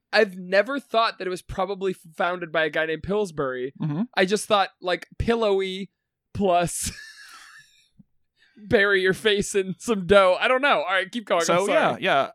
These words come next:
Speaker 2: Civil War time.
Speaker 1: Sure.
Speaker 2: They found this in, uh, Minnesota, and, uh, during the, they, they were ex-, uh, um, instrumental in getting the railroads through Minnesota because they had so much fucking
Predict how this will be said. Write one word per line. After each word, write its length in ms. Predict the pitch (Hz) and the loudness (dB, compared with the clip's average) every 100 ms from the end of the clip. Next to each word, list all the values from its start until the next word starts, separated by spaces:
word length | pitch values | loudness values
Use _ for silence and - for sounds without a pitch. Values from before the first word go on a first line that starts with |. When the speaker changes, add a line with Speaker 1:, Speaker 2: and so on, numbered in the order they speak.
| _ | _
Speaker 2:
Civil 300 | - 220 208 | -6 -2 0
War 140 | 170 | 0
time. 340 | 139 127 120 208 | -2 -2 -4 -6
Speaker 1:
Sure. 320 | - 202 143 - - | -6 -2 -2 -4 -8
Speaker 2:
They 340 | 135 135 131 | -4 -2 -2
found 260 | - 147 147 | -2 -2 -2
this 140 | 151 | -4
in, 240 | 147 139 135 | -4 -4 -4
uh, 140 | 131 | -6
Minnesota, 560 | 139 151 - 135 143 151 | -6 -6 -4 -4 -4 -4
and, 300 | 151 131 135 | -6 -6 -4
uh, 400 | 131 127 123 123 - 139 | -2 -2 -2 -6 -10 -8
during 340 | 151 156 147 | -6 -4 -6
the, 240 | 139 131 120 | -10 -10 -6
they, 280 | 143 135 | -4 -4
they 100 | 120 | -4
were 320 | 143 135 131 - _ | -4 -4 -6 -10 _
ex-, 240 | 156 - - | -10 -10 -14
uh, 400 | - - _ - | -16 -18 _ -16
um, 360 | 127 123 123 127 _ | -12 -12 -14 -20 _
instrumental 600 | - 196 175 147 151 147 | -8 -6 -4 -4 -4 -4
in 140 | 139 135 | -4 -4
getting 200 | 139 139 | -4 -4
the 60 | |
railroads 340 | 123 143 147 123 | -4 -2 -4 -6
through 100 | 127 | -6
Minnesota 380 | 127 123 151 131 | -6 -6 -8 -8
because 240 | 123 127 | -8 -8
they 120 | 139 | -8
had 120 | 131 135 | -8 -8
so 140 | 139 | -6
much 200 | 139 139 | -6 -6
fucking 400 | - 139 131 120 | -4 -4 -4 -6